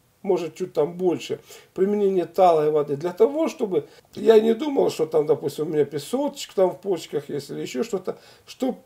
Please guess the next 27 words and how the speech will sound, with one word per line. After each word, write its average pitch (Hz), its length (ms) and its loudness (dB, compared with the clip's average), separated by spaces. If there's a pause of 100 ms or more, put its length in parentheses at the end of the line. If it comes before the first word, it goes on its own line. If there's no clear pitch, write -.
(140)
произошло 226 640 10
вот - 80 2
это 220 220 8
там 202 280 4
дробление 208 600 2
и - 20 2
потом 190 400 0
был 208 180 6
выход. 170 500 -2 (280)
То 226 100 4
есть 165 200 8
вот 202 180 8
здесь, 262 380 -2
да, 143 500 4
вот 147 180 -2
здесь 262 320 -4
работает. 156 580 0
А 196 80 4
насчет 277 380 -4
того, 285 260 2
что 240 280 -6 (260)
подкисляет 262 640 0
организм, 214 480 4
я 180 140 2
уже 175 120 -4
вам 175 140 -4
сказал. 143 600 -2